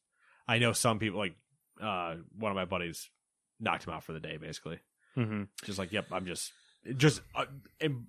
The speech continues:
Speaker 1: unbelievable lethargy. Just like, ah, I'm just gonna lay around and not do anything. I don't wanna do anything.
Speaker 2: Yeah. Uh, most people that I've talked to that have not had covid prior,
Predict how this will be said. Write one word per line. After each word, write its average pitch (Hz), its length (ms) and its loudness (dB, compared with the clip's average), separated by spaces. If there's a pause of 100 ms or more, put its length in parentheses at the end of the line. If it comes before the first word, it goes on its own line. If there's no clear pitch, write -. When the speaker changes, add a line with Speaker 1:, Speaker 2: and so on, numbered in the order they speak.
(120)
Speaker 1:
unbelievable 151 420 8
lethargy. 90 540 -2 (160)
Just 98 160 -4
like, 87 160 -6
ah, 101 140 -2
I'm 87 80 -4
just - 80 -6
gonna 110 120 0
lay 101 120 4
around 92 320 2
and 85 100 -6
not 85 240 -2
do 82 200 -4
anything. 78 460 -10
I 82 40 -8
don't 78 100 -10
wanna 78 160 -8
do 76 100 -8
anything. 82 260 -10 (120)
Speaker 2:
Yeah. - 80 -4 (400)
Uh, 104 320 6
most 131 300 6
people 113 360 10
that 98 120 10
I've 98 280 8 (640)
talked 107 300 8
to 104 160 4
that 98 280 2
have 98 420 4 (420)
not 123 380 10
had 131 200 6
covid 113 440 6
prior, 90 520 0